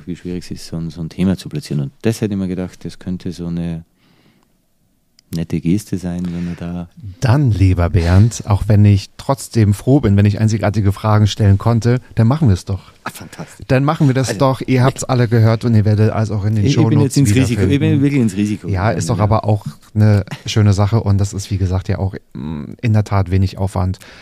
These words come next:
Speaker 2: für eine ganz tolle Sache.
Speaker 1: Ja.
Speaker 2: Lieber Bernd, ganz toll, wie, also was du auf die Beine stellen möchtest, was du bisher schon getan hast und mit welchen Strahlen in den Augen du über deinen Sohn und über eure optima-, nicht optimale, über eure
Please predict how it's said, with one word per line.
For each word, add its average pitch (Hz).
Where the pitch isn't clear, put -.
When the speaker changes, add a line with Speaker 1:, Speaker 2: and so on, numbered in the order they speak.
Speaker 2:
für 101
eine 92
ganz 90
tolle 90
Sache. 92
Speaker 1:
Ja. -
Speaker 2:
Lieber 104
Bernd, 95
ganz 110
toll, 113
wie, 101
also 95
was 110
du 113
auf 92
die 104
Beine 104
stellen 98
möchtest, 110
was 101
du 107
bisher 101
schon 104
getan 104
hast 110
und 107
mit 107
welchen 107
Strahlen 123
in 113
den 107
Augen 113
du 113
über 107
deinen 104
Sohn 113
und 110
über 104
eure 107
optima-, 110
nicht 101
optimale, 98
über 101
eure 101